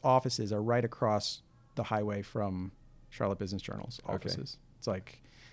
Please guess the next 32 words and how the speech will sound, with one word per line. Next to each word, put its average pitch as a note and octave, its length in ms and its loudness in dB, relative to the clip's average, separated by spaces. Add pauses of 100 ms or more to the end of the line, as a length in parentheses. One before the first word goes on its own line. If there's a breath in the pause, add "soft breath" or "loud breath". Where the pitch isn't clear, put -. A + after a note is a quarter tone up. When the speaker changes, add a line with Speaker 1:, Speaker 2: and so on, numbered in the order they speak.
(200 soft breath)
Speaker 1:
you B2 140 -4
can - 100 -6
see G#2+ 160 0
one G2 200 -4
from F#2 160 -6
the F2+ 100 -4
other. F2+ 200 -8
They're G2 160 -6
right B2 200 0
across B2+ 320 6
the B2 80 -2
road. A#2 380 -2
Speaker 2:
<laughs> - 60 -14 (460 loud breath)
Speaker 1:
Um, G#2+ 480 4
so, C#3 440 8
y-, - 160 -6
so - 100 4
yeah, D#3 160 10
so C3 140 6
American D#3 320 6
Inno C#3 260 10
is A2 140 2
there, A2+ 180 2
and A2+ 60 2
American C3+ 340 4
Inno A2+ 540 2
has A#2 200 0
built A#2+ 300 0
up A2+ 160 -4
this G#2+ 280 -4
network, A2 720 -2 (100)
and, G2+ 560 -6